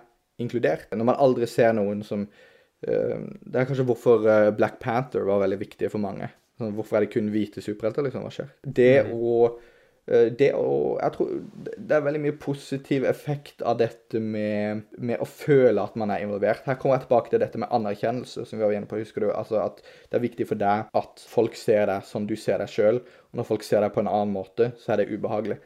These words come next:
Speaker 1: Dette gjelder jo for individer, men
Speaker 2: Mm.
Speaker 1: også for grupper. Og det å føle at man er mislikt,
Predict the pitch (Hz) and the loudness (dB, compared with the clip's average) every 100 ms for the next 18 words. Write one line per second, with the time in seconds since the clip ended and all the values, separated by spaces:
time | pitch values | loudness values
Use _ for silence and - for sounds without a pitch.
0 | _ - - 135 117 120 123 107 110 107 | _ -10 0 4 6 6 4 -2 -4 -4
1 | 113 127 127 113 107 - 104 110 107 107 | -6 -2 -2 -2 -4 -6 -6 -4 -2 -4
2 | - 110 - _ _ _ _ _ - 120 | -2 -6 -6 _ _ _ _ _ -6 4
3 | 123 - - 139 123 120 98 101 110 - | 6 6 2 4 6 6 4 0 0 -2
4 | _ - - - 117 104 104 110 113 - | _ -10 -10 -8 -2 0 0 -2 -6 -10
5 | - 120 143 - _ - | -4 -4 -4 -20 _ -20